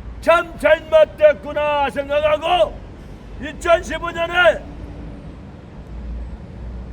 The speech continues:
삶은 소대가리가 당대표 되었을 때 백이십만 당원 중에서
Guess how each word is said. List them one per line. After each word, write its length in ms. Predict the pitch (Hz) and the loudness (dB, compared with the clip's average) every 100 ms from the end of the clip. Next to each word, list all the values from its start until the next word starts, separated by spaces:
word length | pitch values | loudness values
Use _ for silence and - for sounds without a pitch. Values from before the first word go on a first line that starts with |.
| - - | -14 -8
삶은 500 | - 330 339 359 349 | 2 2 2 -4 -2
소대가리가 840 | 262 320 330 330 339 349 349 262 - - - - - - - - | 0 0 2 2 2 4 4 2 -2 -10 -10 -12 -12 -12 -12 -6
당대표 640 | - 339 339 349 339 320 330 | 0 0 0 -4 -2 -2 4
되었을 440 | 311 320 311 277 | 4 4 -2 -4
때 340 | 339 349 262 - - - - - - - - - - - - - - - | 0 4 2 0 -14 -16 -16 -14 -14 -14 -14 -14 -14 -14 -14 -14 -10 -2
백이십만 680 | 302 285 285 339 339 339 277 | -2 -2 -4 -2 0 0 2
당원 360 | 294 330 320 | 2 2 0
중에서 680 | 320 320 320 277 349 320 | 0 2 2 4 6 6